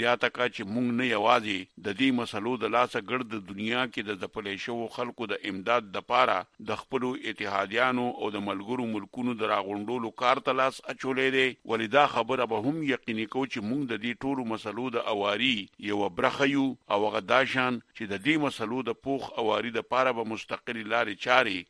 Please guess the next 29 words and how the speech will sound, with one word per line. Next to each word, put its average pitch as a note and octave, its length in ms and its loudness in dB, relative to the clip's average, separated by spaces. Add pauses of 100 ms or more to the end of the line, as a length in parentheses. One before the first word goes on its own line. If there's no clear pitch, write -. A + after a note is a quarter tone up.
(200)
لټو. G2+ 340 4 (320)
د A2+ 140 2
بحر C3+ 220 8
الکاهل C#3 540 8
د C#3+ 160 4
سیمې D#3+ 320 0
د C3+ 140 -2
څلورو D3 420 2
ملکونو C3+ 560 0
په A2+ 160 -2
اتحاد A2 480 4
کې - 200 -6
شاملو A#2 500 2
ملکونو A#2+ 440 -2
متحده G2+ 460 -2 (100)
قومونو A#2 380 0
کې - 180 -4
خپلو C3 340 -4
کې G2 480 -4
یوه A2 260 4
غونډه C3+ 280 2 (120)
دې C#3+ 100 6 (100)
غرض A#2+ 240 2 (100)
لکړې C3 380 0
ده C3+ 60 6 (100)
چې A2+ 160 -4
د G#2 100 2
یو G2+ 100 2 (200)
آزاد A#2+ 360 6